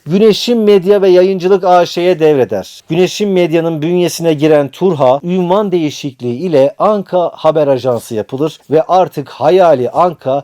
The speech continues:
her şeyle Güneşin markasının olur. İşte sonra meşhur logo gider, yerine yeni bir logo gelir. Turha diye de bir şirket kalmaz. O şirket görevini yapmış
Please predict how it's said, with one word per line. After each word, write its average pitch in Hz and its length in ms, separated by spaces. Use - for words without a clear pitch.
her 190 300
şeyle 135 480
Güneşin 127 720
markasının 98 580
olur. 85 380
İşte 202 240
sonra 190 400
meşhur 151 340
logo 117 260
gider, 127 440
yerine 139 380
yeni 117 400
bir 104 140
logo 95 320
gelir. 80 440
Turha 147 360
diye 139 200
de 127 160
bir 135 100
şirket 127 460
kalmaz. 101 640
O 262 120
şirket 120 520
görevini 127 480
yapmış 127 580